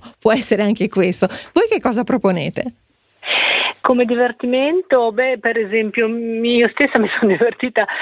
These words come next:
Speaker 2: a fare un articolo su Bali, perché partiti dall'idea,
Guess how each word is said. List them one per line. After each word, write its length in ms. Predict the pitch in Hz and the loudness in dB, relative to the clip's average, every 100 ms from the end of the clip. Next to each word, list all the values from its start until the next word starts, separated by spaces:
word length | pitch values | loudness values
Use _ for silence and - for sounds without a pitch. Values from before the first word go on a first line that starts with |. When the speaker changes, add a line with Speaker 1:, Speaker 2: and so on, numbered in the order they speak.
| - - | -6 -2
Speaker 2:
a 120 | 202 | 0
fare 200 | 233 214 | 2 0
un 120 | 220 | -2
articolo 500 | 208 240 233 233 202 | -2 -4 2 2 2
su 140 | - 220 | -2 2
Bali, 540 | 226 214 214 233 254 | 2 4 0 -4 -2
perché 600 | - 220 233 220 220 220 196 | -2 0 2 2 2 0 0
partiti 360 | 214 214 254 | -2 -2 0
dall'idea, 440 | 220 208 196 226 | 2 2 0 0